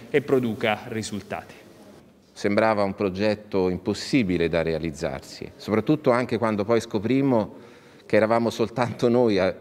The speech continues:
Speaker 2: ad aver avuto quest'idea di andare a curare bambini con gravi malattie del sangue o malati di cancro in paesi poveri o in via di sviluppo. Abbiamo scoperto che a questi bambini non veniva riservata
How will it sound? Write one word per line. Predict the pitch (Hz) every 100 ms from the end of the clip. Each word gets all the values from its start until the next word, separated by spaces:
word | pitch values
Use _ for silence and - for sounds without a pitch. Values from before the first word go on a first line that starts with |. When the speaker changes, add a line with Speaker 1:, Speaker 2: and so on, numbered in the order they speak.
| - -
Speaker 2:
ad | - 92
aver | 98 98
avuto | 90 104 101
quest'idea | 87 90 - 95 110 110
di | 92 90
andare | 92 92 101 98 92
a | 85
curare | - 92 95 101 95 85 - - - _
bambini | 82 90 92 107 104 92 82 - - - - -
con | 95 92
gravi | 113 104
malattie | 98 92 95 104
del | 92 85
sangue | - 107 107 87 85
o |
malati | 80 85 95 92 - 87
di | 85
cancro | - 101 104 107 - 107 101 - - -
in | 92
paesi | 90 98 98 92
poveri | 92 98 101 101 95 92
o | 90
in | 87
via | 92 87
di | 82
sviluppo. | 87 80 73 - - - - - - - - -
Abbiamo | 107 135
scoperto | 123 - 131 151 143
che | 123
a |
questi | 113 127 127
bambini | 120 120 123 147 139
non | 113 107
veniva | 107 107 117 110 101 95 92
riservata | 92 95 101 95 98 101 98 101 90